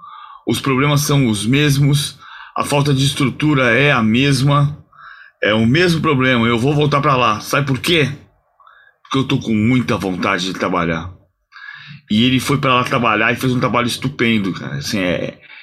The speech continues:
ele, ele com, com a inquietude que ele tem, o Cuca tem uma capacidade de leitura, isso que o Grafite destacou foi você,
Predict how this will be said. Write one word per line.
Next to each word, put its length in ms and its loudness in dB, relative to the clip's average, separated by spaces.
ele, 600 0
ele 280 2
com, 680 0
com 100 0
a 40 4
inquietude 720 0
que 100 -4
ele 140 0
tem, 280 2
o 80 0
Cuca 360 0
tem 220 0
uma 460 0
capacidade 1120 -2
de 220 -2
leitura, 720 0
isso 180 -2
que 60 -4
o 40 -4
Grafite 400 -2
destacou 400 -2
foi 120 0
você, 520 0